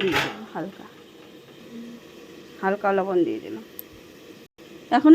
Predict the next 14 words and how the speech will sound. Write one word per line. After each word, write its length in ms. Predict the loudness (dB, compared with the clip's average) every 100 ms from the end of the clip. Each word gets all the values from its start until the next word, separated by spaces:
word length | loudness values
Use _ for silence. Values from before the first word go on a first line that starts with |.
| 10
একটু 140 | 4 -2
ঢাকা 240 | -2 0 0
দিয়ে 120 | 0 -2
দিব, 100 | -2 0
কারণ 180 | 0 0 0
হালকা 260 | -2 -2 -2 -4
একটা 140 | -4 -6
গন্ধ 200 | -2 -2 -4 -6
থাকে, 160 | -6 -8
সেই 120 | -8 -4
গন্ধটা 320 | -4 -4 -8 -8
চলে 160 | -6 -6
যাবে। 140 | -10 -12 -14 -8
এখানে 260 | 0 2 2